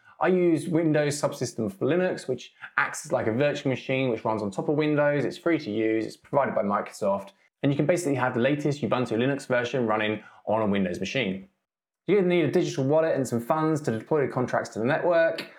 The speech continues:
Phantom is the leading wallet for Solana, and you can add this as a browser plugin, much like MetaMask. Then you're gonna need a text editor. I'd recommend Visual Studio Code, which is the industry standard. And finally, you're gonna need Node.js setup. You're gonna need version above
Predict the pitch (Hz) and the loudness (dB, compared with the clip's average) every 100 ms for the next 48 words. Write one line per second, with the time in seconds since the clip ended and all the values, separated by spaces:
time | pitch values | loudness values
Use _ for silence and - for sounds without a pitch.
0 | - _ 185 180 175 160 147 131 156 139 | -20 _ 0 0 0 0 2 2 2 2
1 | 131 123 123 - 120 117 117 131 160 160 | 2 0 0 0 -2 -2 0 0 2 0
2 | 160 156 - _ 139 143 156 165 156 170 | 0 -2 -8 _ 0 2 4 2 2 0
3 | 160 139 117 151 151 139 139 - 139 139 | 0 0 2 2 2 0 -2 0 0 2
4 | 139 139 - 107 123 131 107 101 101 - | 0 0 0 0 0 -2 -2 -2 -4 -10
5 | _ _ _ _ - 202 185 160 147 180 | _ _ _ _ 0 4 4 4 2 0
6 | 170 - 175 170 175 170 165 156 131 127 | -2 0 0 2 2 4 2 0 -2 0
7 | 127 117 123 117 107 - 175 160 156 151 | 0 0 0 0 -2 0 2 2 0 0
8 | 156 151 143 107 - - 120 113 - 113 | 2 2 0 -4 -6 -2 -2 -2 -8 -2
9 | 165 170 170 170 160 147 - _ _ _ | 0 2 2 2 0 -4 -12 _ _ _
10 | _ _ - - - 123 131 131 131 160 | _ _ -20 -20 -4 0 2 0 2 2
11 | 156 147 131 127 120 117 107 104 110 127 | 4 2 2 2 4 2 2 2 2 0
12 | - 104 104 98 - - _ _ - 160 | -2 -2 0 0 -2 -14 _ _ 0 2
13 | 180 180 165 143 156 147 147 117 - 143 | 4 4 4 4 2 0 -2 -2 2 2
14 | 147 139 - | 2 0 -8